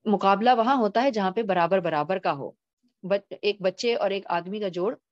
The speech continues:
नहीं हो सकता कि वो मुकाबला करें, इसी तरह ये एक फितरी तकाजा था। तो अल्लाह जानता है कि तुम्हारे अंदर कमजोरी है।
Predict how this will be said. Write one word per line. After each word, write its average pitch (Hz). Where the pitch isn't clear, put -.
नहीं 240
हो 170
सकता 180
कि 185
वो 180
मुकाबला 151
करें, 165
इसी 254
तरह 247
ये 233
एक 247
फितरी 226
तकाजा 156
था। 165
तो -
अल्लाह 226
जानता 190
है 277
कि 285
तुम्हारे 190
अंदर 185
कमजोरी 180
है। 208